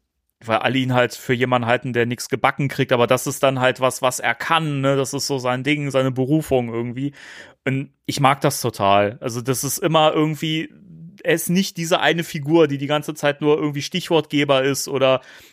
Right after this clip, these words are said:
er ist halt der Tölpel oder er ist halt der Vollidiot oder er ist halt das Arschloch, sondern er ist alles irgendwie und im Kern ist er halt einfach auch nur so ein Typ, der halt geliebt und gemocht werden möchte und das finde ich total super und der trägt zusammen mit Kylie für mich auch die Serie sehr,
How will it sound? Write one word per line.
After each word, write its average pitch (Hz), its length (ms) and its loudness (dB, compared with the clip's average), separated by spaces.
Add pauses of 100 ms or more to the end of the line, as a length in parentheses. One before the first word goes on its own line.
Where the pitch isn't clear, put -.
er 147 100 2
ist 143 100 -2
halt 147 120 2
der 135 120 2
Tölpel 127 500 2
oder 123 160 2
er 143 140 2
ist 151 80 -2
halt 151 120 -2
der 127 80 0
Vollidiot 123 440 -4
oder 135 80 4
er 135 60 6
ist 135 100 -4
halt 139 120 -2
das 127 140 -2
Arschloch, 120 400 0
sondern 135 260 -2 (200)
er 165 100 0
ist 151 200 -2
alles 165 380 2
irgendwie 110 680 -4
und 123 340 -8
im 131 160 -6
Kern 139 240 0
ist 143 100 -4
er 143 100 2
halt 143 160 2
einfach 135 260 -2
auch 135 200 -2
nur 156 140 4
so 135 100 0
ein 131 80 -2
Typ, 147 200 -2
der 123 140 4
halt 135 180 2
geliebt 139 320 -4
und 127 100 -4
gemocht 123 360 -2
werden 95 260 0
möchte 98 320 -6
und 104 160 -6
das - 220 -10 (340)
finde 127 240 0
ich 117 60 -6
total 123 380 2
super 120 400 0 (340)
und 120 120 -6
der 123 220 4
trägt 123 360 2
zusammen 110 460 0
mit 107 100 -4
Kylie 113 320 0
für 107 140 -4
mich 110 200 -4
auch 110 140 -2
die 107 140 -6
Serie 101 520 0
sehr, 95 480 -2